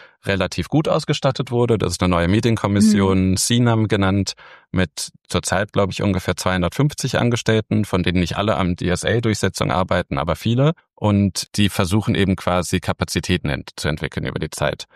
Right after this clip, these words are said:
Speaker 1: Was es außerdem noch gibt als Neuerung, also neben der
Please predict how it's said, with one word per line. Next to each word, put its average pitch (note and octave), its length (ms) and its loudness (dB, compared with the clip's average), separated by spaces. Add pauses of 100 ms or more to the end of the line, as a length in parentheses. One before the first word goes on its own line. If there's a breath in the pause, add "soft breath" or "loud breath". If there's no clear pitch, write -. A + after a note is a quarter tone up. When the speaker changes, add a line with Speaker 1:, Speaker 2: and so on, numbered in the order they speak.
(160 soft breath)
Speaker 1:
Was - 200 -2
es - 80 -4
außerdem C#3+ 560 2
noch C3 180 0
gibt - 220 -4
als - 160 -2
Neuerung, A#2+ 580 2
also - 220 -4
neben F2+ 480 2 (120)
der D#2 340 0